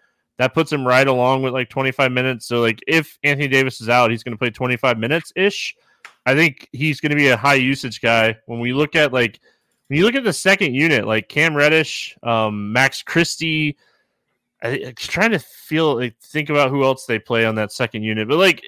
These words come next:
what I'm trying to say is, like, his usage is gonna be really solid on that second unit. And if he's playing really well, do they let him close over, like, a Taurean Prince type of play?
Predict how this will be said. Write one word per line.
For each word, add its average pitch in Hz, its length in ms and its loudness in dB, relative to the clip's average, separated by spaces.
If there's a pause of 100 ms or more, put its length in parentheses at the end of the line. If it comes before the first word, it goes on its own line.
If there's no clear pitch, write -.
(200)
what 202 240 4
I'm 220 100 4
trying 175 240 2
to 123 80 0
say 127 280 2
is, 107 120 -2
like, 113 160 0
his 117 180 -4
usage 139 360 0
is 110 100 -8
gonna 123 160 -2
be 113 100 0
really 123 280 2
solid 113 420 4
on 107 100 0
that 107 140 -2
second 110 320 -4
unit. 107 460 -4
And 107 360 -2 (520)
if 135 100 0
he's 147 160 0
playing 160 380 2
really 160 240 2
well, 139 360 4
do 131 160 2
they 123 120 2
let 123 180 2
him 127 140 0
close 131 480 4
over, 123 180 2
like, 120 200 2
a 110 40 -4
Taurean 123 500 0
Prince 120 440 -4
type 123 240 -2
of 107 100 -10
play? 120 480 0